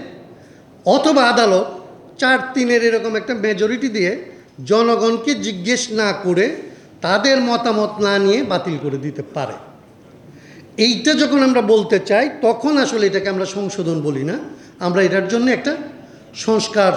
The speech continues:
শব্দটাকে এখানে আমরা ব্যবহার করি। এই সংস্কারের সাথে আমরা ব্যবহার করি, এটার মধ্যে ইমপ্লয়েড আমাদের মধ্যে একটা অঘোষিত ধারণা থাকে যে তাইলে এই কাজগুলি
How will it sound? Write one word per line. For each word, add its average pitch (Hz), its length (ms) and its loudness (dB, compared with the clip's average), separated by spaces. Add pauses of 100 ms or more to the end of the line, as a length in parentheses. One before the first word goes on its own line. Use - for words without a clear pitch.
শব্দটাকে 160 500 -2
এখানে 165 280 -2
আমরা 139 200 -4
ব্যবহার 127 340 -4 (100)
করি। 135 160 -6 (640)
এই 254 160 4
সংস্কারের 240 520 2
সাথে 226 220 0
আমরা 254 160 2
ব্যবহার 202 420 2 (120)
করি, 208 240 0 (440)
এটার 240 280 2
মধ্যে 240 340 -2
ইমপ্লয়েড 247 680 2
আমাদের 220 320 0
মধ্যে 220 220 -4
একটা 233 360 -6 (760)
অঘোষিত 233 760 2
ধারণা 233 420 2
থাকে 175 640 -6 (160)
যে 214 80 2
তাইলে 277 340 4
এই 269 60 2
কাজগুলি 262 420 0